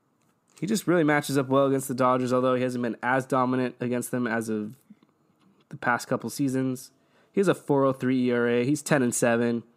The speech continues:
hundred seventy-eight strikeouts over a hundred thirty-four innings. He'll take on Walker Buehler, fresh off that complete game. Ten and two, three twenty-two E R A.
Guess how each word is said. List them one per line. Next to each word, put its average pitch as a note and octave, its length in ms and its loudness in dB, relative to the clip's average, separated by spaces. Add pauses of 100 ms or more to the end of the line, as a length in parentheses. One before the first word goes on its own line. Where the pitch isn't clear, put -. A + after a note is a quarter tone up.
hundred A3 320 2
seventy-eight B2+ 480 2
strikeouts A#2+ 640 -2
over A2+ 180 0
a G#2+ 40 -6
hundred A#2 300 -4
thirty-four A2 440 -4
innings. D3 580 -4 (1800)
He'll F#3 100 2
take D3+ 220 2
on A#2+ 320 2
Walker B2 300 0
Buehler, D3 440 0
fresh B2 300 -2
off A#2+ 220 -2
that G#2+ 160 -2
complete A#2+ 400 -4
game. E3+ 440 -2 (920)
Ten G3+ 180 2
and D#3 140 2
two, C#3 340 2
three C3 240 -2
twenty-two A2+ 560 -2
E D#3 180 2
R C#3+ 200 2
A. C3+ 280 0